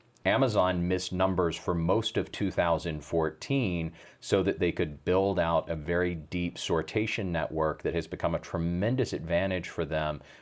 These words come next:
when it comes to fulfillment, both this past holiday season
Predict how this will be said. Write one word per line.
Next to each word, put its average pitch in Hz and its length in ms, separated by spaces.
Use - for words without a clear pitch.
when 90 140
it 85 100
comes 87 380
to 90 100
fulfillment, 92 720
both 98 240
this 87 160
past 76 300
holiday 113 360
season 98 480